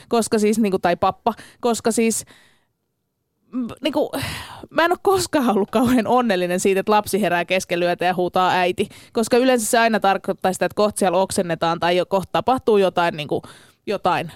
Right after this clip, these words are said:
Speaker 1: katastrofaalista. Ja muutenkin siis tää näin, että, että kun niinku, mä en tiedä, että mä en oo niinku kohdannut semmosia lapsia, jotka tekis tätä isälleensä, mut kun sitä äitiä vaan niinku hoetaan ja hoetaan ja huudetaan ja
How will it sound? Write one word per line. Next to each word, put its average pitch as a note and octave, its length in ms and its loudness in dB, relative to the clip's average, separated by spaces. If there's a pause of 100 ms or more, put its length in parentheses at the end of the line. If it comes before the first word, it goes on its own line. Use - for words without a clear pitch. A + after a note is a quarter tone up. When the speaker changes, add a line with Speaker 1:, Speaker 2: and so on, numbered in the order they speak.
(120)
Speaker 1:
katastrofaalista. F3+ 960 0 (640)
Ja C#4 100 -2
muutenkin D4 420 0
siis A#3 180 0
tää B3 180 2
näin, A#3 180 2
että, G#3+ 260 0 (460)
että A#3+ 120 -10
kun C4+ 120 0
niinku, C4 260 0 (440)
mä E4 100 2
en F4+ 120 0
tiedä, G4+ 200 4
että - 200 -2 (580)
mä D#4 120 2
en E4+ 60 2
oo F#4 40 0
niinku F4 160 -4
kohdannut F#4 500 2
semmosia A#3 300 2
lapsia, B3+ 360 0
jotka F#3 180 -2
tekis A#3 320 -2
tätä F3+ 240 -2
isälleensä, F#3+ 500 2
mut G#3+ 160 -2
kun C#4+ 120 2
sitä D#4+ 200 2
äitiä D4 460 2
vaan G#3 200 2
niinku G#3 180 0
hoetaan G3 680 0
ja E3+ 100 -8
hoetaan G3 560 0
ja F3+ 140 -6
huudetaan F#3 580 0
ja F3 100 -2